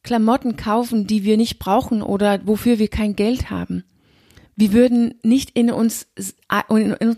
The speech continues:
in unsere eigene Körper, äh, ähm, einschneiden, mit einem Messer einschneiden oder irgendwas liften oder boosten.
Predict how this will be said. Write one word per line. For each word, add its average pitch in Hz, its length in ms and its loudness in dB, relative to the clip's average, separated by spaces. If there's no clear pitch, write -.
in 220 160 0
unsere 226 400 -2
eigene 233 320 0
Körper, 226 560 -2
äh, 220 460 0
ähm, 208 400 0
einschneiden, 196 1000 0
mit 196 140 -4
einem 202 200 -2
Messer 240 440 0
einschneiden 180 880 -6
oder 226 380 2
irgendwas 240 720 0
liften 208 640 -2
oder 208 300 4
boosten. 180 760 -2